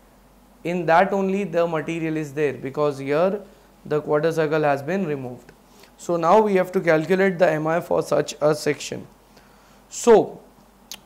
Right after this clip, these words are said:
before starting this problem, we have to divide the given plane figure into number of figures.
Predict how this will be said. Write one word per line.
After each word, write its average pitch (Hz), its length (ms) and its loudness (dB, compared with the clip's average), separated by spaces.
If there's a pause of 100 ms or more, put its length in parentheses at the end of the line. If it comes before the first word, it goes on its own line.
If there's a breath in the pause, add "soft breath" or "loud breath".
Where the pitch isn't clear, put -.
(180)
before 214 320 6
starting 190 400 4
this 185 180 0
problem, 170 600 2 (460 soft breath)
we 165 180 -4
have 170 320 0
to 214 120 -4
divide 160 460 2
the 175 100 2
given 156 380 -2
plane 160 300 -2
figure 147 400 -2 (360 loud breath)
into 170 280 0
number 156 260 2
of 175 180 4
figures. 143 520 -4